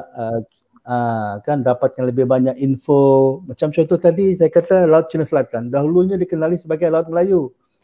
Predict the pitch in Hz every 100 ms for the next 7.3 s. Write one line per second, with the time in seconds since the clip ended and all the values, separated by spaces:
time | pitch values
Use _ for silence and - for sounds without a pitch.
0 | _ _ - 113 110 113 143 165 139 107
1 | 95 _ _ _ _ - 107 113 127 175
2 | 185 180 170 151 147 147 143 - 151 151
3 | 139 143 - 139 - 143 - - 135 -
4 | 143 139 131 131 123 127 117 - 143 151
5 | 175 175 170 165 165 160 139 139 139 139
6 | 151 143 139 135 - 135 123 127 - -
7 | 120 131 135